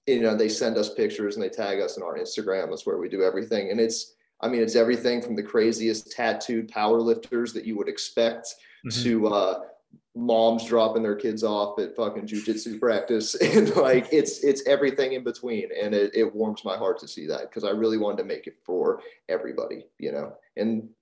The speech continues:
Speaker 1: those that get it, get it. And those that don't, we don't need them to, you know?
Speaker 2: Right. Yeah, that's awesome. And, uh, especially hearing kind of how you refer to it as the, uh, Lifting Dead Army, it, you really seem to have your brand nailed. And I think that's,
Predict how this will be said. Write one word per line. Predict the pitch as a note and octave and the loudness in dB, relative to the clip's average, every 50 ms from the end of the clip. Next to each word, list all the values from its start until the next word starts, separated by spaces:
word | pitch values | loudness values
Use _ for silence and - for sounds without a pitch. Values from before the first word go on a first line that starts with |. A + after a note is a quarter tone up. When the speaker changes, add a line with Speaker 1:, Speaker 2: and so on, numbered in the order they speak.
| _ - | _ 0
Speaker 1:
those | G#2 G#2+ G#2+ G#2 | 0 2 2 0
that | G#2 G#2 | -2 2
get | A2+ A2 A2+ A2+ | 4 4 4 4
it, | G#2+ - | 4 4
get | A2 G#2 G2+ C3+ | 2 4 4 4
it. | D3+ - | 2 2
And | G2+ | 0
those | G#2 G#2+ G#2+ G#2 | -2 -2 -2 -2
that | G#2+ - - | -4 -4 -4
don't, | F#2 F#2+ B2+ D#3 - - - - _ _ _ _ _ _ _ _ _ | -2 -2 -2 -4 -6 -8 -16 -20 _ _ _ _ _ _ _ _ _
we | - - - | -10 -6 -6
don't | - - - | -6 -6 -6
need | F#2+ - - | -8 -10 -10
them | - - | -12 -14
to, | - - - - - _ _ _ _ _ | -12 -14 -14 -14 -16 _ _ _ _ _
you | - | -16
know? | - - - - _ _ _ _ - - - B2 | -16 -16 -16 -20 _ _ _ _ -20 -16 -6 2
Speaker 2:
Right. | C3+ D#3 G3+ E3 B2 B2 | 4 6 6 6 6 4
Yeah, | C#3+ D3+ F3 E3 | 4 4 6 6
that's | D3 D3+ D3+ - | 6 4 4 4
awesome. | D3 C#3+ D#3+ E3 - - B2 G#2 G#2+ A#2 | 2 2 2 2 0 -2 -4 -6 -6 -4
And, | - C#3+ B2 A#2+ A#2+ A#2 | 0 2 2 2 2 2
uh, | A#2+ A#2+ A#2 A2+ A2 - - _ _ _ _ _ _ _ - | 0 0 0 0 -2 -4 -8 _ _ _ _ _ _ _ -2
especially | C#3+ C#3+ - F3+ E3 - - D#3 C3 | 0 0 2 0 0 0 -2 -2 -2
hearing | D3+ D3+ C#3+ C3+ B2+ A#2+ | 0 0 0 0 -2 -6
kind | - - D3 C#3 B2+ A#2+ | -8 -6 -6 -4 -4 -4
of | A2 G2+ - - _ _ _ - | -6 -6 -8 -16 _ _ _ -6
how | - D3+ | -2 -2
you | D3 C#3 | 0 0
refer | C3 B2+ - - D3+ C#3 C3+ B2 | -2 -4 -4 -2 0 0 0 2
to | A#2+ | 0
it | A#2 A#2+ A#2 | 0 0 -2
as | A#2 A2+ - A2 | -4 -8 -8 -8
the, | A2+ A#2+ A#2 A2+ | -6 -4 -2 -2
uh, | A2 A2+ | 0 0
Lifting | A2+ B2 B2+ - - C3 A#2 | -2 -2 -4 -4 -6 -6 -2
Dead | A2 A#2 A2 A2+ | -2 0 0 0
Army, | A2+ A2+ A#2 A2+ A2 A2 B2 | 0 0 0 0 -2 -4 -4
it, | C3+ D3 D3+ D#3+ - - | -4 -4 -6 -6 -8 -14
you | - E3+ - F3 F3+ F#3 E3+ D#3+ F3 | -20 -18 -16 -10 -4 -2 0 2 2
really | G#3+ C#4+ D#4+ C#4+ A#3+ - | 4 4 4 4 2 2
seem | - - G#3 F3 D3+ | 2 0 0 0 2
to | C3 | 2
have | C#3 C#3+ B2+ A#2+ | 2 2 0 -2
your | A#2+ | -4
brand | G#2 F#2 - A#2+ B2 B2+ B2+ A#2+ A2+ G#2+ | -4 -4 -4 -2 0 0 0 0 -2 -4
nailed. | G#2 G#2+ A2 G#2+ G#2 G2+ G2+ G2 | -4 -2 -2 0 0 0 -2 -2
And | G#2+ G#2+ A#2 | -4 -6 -6
I | A#2 | -6
think | - D#3 D3 C#3+ | -6 -6 0 0
that's, | B2 A2+ - - - - | 0 0 0 -4 -8 -8